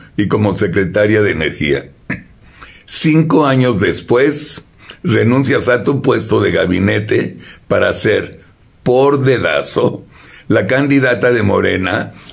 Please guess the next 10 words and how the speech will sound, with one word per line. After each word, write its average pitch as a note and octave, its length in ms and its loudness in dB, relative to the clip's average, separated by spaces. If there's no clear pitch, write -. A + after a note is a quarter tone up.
a G#2+ 100 2
la G#2+ 160 2
gobernatura G#2+ 1040 0
en G#2+ 200 0
Veracruz. D#2 720 -2
Y C3 100 2
muy D#3+ 200 2
probablemente C3+ 1120 2
también B2+ 800 0
serás G#2+ 680 0